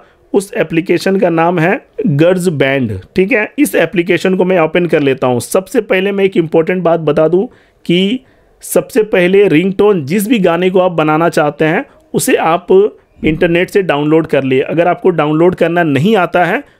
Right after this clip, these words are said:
तो मैंने पिछले वीडियो में बताया था कि कैसे आप किसी भी गाने को अपने iPhone में डाउनलोड कर सकते हैं। लिंक मैं आई बटन में दे दूँगा, वहाँ से आप इस वीडियो को ज़रूर वॉच कर लें।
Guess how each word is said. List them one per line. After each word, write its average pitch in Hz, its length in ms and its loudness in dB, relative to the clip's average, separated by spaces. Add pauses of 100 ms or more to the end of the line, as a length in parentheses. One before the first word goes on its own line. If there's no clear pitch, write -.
(120)
तो 151 80 2
मैंने 170 220 0
पिछले 170 360 -2
वीडियो 180 260 0
में 185 120 -2
बताया 160 340 0
था 180 140 -2
कि 185 120 -2
कैसे 175 440 -2
आप 170 200 0
किसी 165 260 -4
भी 220 140 -2
गाने 165 320 0
को 180 140 0
अपने 156 240 0
iPhone 151 320 0
में 175 180 2
डाउनलोड 143 380 2
कर 151 140 -2
सकते 139 340 -4
हैं। 139 200 -2 (360)
लिंक 175 280 2
मैं 185 140 0
आई 160 180 0
बटन 180 240 0
में 185 160 0
दे 170 120 4
दूँगा, 202 320 0 (340)
वहाँ 156 220 0
से 185 140 0
आप 180 180 0
इस 156 100 -4
वीडियो 160 280 2
को 262 160 -2
ज़रूर 156 300 2
वॉच 143 220 0
कर 135 140 0
लें। 127 240 0